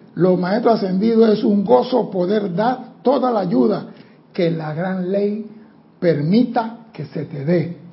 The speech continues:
No es la ayuda de hacerte la tarea, es cómo tú tienes que hacer la tarea. ¿Tú te imaginas, Maestro Ascendido Jesús, camina sobre el agua, ¿yo cuándo voy a hacerlo?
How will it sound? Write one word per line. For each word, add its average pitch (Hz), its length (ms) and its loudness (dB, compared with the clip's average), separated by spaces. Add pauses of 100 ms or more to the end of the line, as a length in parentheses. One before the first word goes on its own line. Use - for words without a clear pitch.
(680)
No 165 260 0
es 240 200 -4
la 185 140 -4
ayuda 214 360 -2
de 175 80 -6
hacerte 214 480 -8
la 170 200 -6
tarea, 175 460 -2 (920)
es 170 160 -6 (140)
cómo - 260 -2
tú 156 140 -10
tienes 165 240 -8
que 143 80 -18
hacer 147 180 -14
la 139 100 -14
tarea. - 400 -20 (880)
¿Tú 262 120 -4
te 294 100 -2
imaginas, 233 480 -6 (240)
Maestro 220 320 -4
Ascendido 196 400 -2
Jesús, 196 280 -6
camina 208 360 -2
sobre 185 240 -4
el 202 80 0
agua, 196 220 0
¿yo 175 120 -4
cuándo 185 280 -2
voy 180 120 -4
a 175 40 -4
hacerlo? 165 320 -6